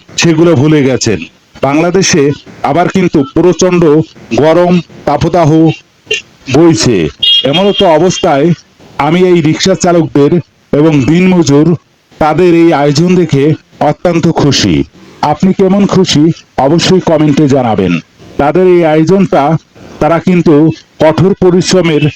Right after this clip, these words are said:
অর্থ দিয়ে শুরু করেছেন। তাদের মাথার ঘাম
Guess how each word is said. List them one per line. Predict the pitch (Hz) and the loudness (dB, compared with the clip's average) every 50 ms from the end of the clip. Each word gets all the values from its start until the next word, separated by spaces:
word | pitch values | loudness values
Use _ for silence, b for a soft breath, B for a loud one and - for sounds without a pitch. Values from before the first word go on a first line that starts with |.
| - _ - - | -8 _ -8 -4
অর্থ | - 139 156 160 - - 180 | 0 0 0 0 0 0 -2
দিয়ে | 185 156 180 175 156 156 170 170 - - _ _ _ _ _ _ _ _ - | 0 0 2 2 2 2 2 0 -2 -6 _ _ _ _ _ _ _ _ -8
শুরু | - - 180 185 190 170 - | -2 0 2 2 2 2 2
করেছেন। | 175 160 151 139 - - 123 104 87 87 85 - - _ - - - - - | 2 2 0 0 -2 -2 -2 -2 -2 -4 -6 -8 -12 _ -20 -20 -20 -8 -4
তাদের | 143 143 160 156 185 170 143 147 143 - - _ - | -2 -2 0 2 2 2 2 2 0 -4 -6 _ -2
মাথার | 123 135 143 151 139 170 180 185 160 | -2 0 0 -2 -2 -2 -2 0 0
ঘাম | 139 160 165 151 147 | 0 -2 0 0 0